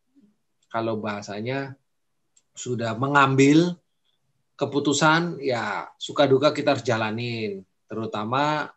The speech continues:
apalagi kalau ada masalah. Ingat, teman-teman, setiap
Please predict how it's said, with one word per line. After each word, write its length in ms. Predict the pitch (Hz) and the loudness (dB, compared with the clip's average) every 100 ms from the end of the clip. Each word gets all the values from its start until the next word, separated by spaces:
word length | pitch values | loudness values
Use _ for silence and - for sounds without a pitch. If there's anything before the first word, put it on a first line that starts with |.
| _ | _
apalagi 480 | 110 110 107 110 139 | -10 -6 -4 -4 -2
kalau 240 | 120 120 | -2 -2
ada 160 | 123 120 | -2 -4
masalah. 640 | 113 113 131 143 127 107 _ | -4 -4 -2 0 -2 -6 _
Ingat, 240 | 139 156 | -8 -4
teman-teman, 480 | 160 160 170 175 143 | -4 -2 0 0 -2
setiap 240 | - 139 | 0 -2